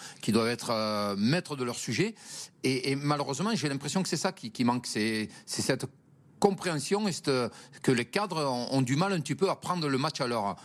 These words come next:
Alors, ils, ils le prennent, mais individuellement, et c'est, c'est pas ça. Il faut qu'ils arrivent à, à gérer, euh, la, la stratégie, euh, que le staff a mis en place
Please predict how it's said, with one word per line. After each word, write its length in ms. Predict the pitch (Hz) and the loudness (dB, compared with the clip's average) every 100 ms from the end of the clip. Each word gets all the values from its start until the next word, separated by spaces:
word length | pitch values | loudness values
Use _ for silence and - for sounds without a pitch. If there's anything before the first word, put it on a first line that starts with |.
| - - - - | -18 -20 -6 0
Alors, 240 | 104 - - | 0 -2 -4
ils, 160 | 147 151 | -2 2
ils 80 | 165 | 2
le 100 | 160 | 2
prennent, 360 | - 214 202 107 | 0 -4 -2 -2
mais 240 | 117 131 | -2 -2
individuellement, 800 | 143 151 165 160 170 160 170 240 233 - | -2 0 0 0 0 0 -2 -2 -4 -6
et 60 | |
c'est, 220 | 117 - 123 | -6 -4 -4
c'est 160 | - | -2
pas 100 | 156 | 0
ça. 180 | 156 190 | 0 0
Il 60 | 120 | -2
faut 100 | 123 | -4
qu'ils 140 | 110 | -2
arrivent 220 | 123 143 | -2 -2
à, 120 | 120 | -2
à 80 | 120 | -2
gérer, 500 | 107 127 139 190 175 | -2 0 2 2 0
euh, 220 | 135 117 107 - - | 0 0 -2 -6 0
la, 180 | 117 113 | 0 2
la 120 | 120 | -2
stratégie, 640 | - 131 - 117 180 190 | -2 -2 0 2 2 4
euh, 320 | 160 127 113 110 | 2 2 -2 -2
que 160 | - | -2
le 220 | 110 117 | 0 0
staff 300 | 107 - 139 - | -2 -2 -4 -2
a 80 | |
mis 180 | 123 131 | 0 0
en 80 | 123 | 0
place 340 | 117 220 254 | 0 0 -2